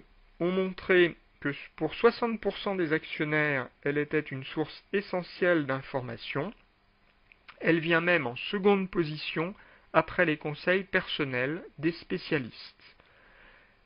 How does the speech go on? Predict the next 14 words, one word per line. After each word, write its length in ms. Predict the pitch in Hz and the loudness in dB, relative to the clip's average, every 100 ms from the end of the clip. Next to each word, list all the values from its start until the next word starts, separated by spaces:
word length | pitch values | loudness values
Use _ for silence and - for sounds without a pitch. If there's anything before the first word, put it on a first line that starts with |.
| _ | _
Elle 160 | 147 143 | 4 6
arrive 300 | 127 127 123 | 4 0 0
même 300 | 120 151 180 _ | 0 0 -2 _
au 100 | 139 | -4
premier 420 | 135 - 214 185 147 | -2 4 4 4 2
rang 300 | 127 131 - _ 139 | 0 -4 -6 _ -2
des 160 | 147 | 0
sources 300 | - 202 165 | 0 -2 0
d'information 720 | 151 151 160 139 123 - 165 | -2 -2 -2 -2 -2 -4 -4
des 200 | 185 147 | -2 -2
investisseurs 680 | 139 131 - - 135 - 202 | -4 -4 -8 -14 -8 -2 -2
les 120 | 170 131 | -2 -8
plus 320 | - 123 147 | -10 -4 -2
actifs. 640 | - - - - - - | -2 -10 -18 -14 -14 -16